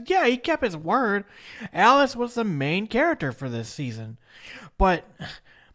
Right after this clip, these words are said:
I just can't help but think, like, once Kirito wakes up,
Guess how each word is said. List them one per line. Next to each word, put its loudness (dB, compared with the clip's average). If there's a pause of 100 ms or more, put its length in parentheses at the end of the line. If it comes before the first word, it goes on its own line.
(280)
I 2
just -4
can't -2
help 2
but -8
think, 0
like, -2
once 0
Kirito -2
wakes 2
up, 0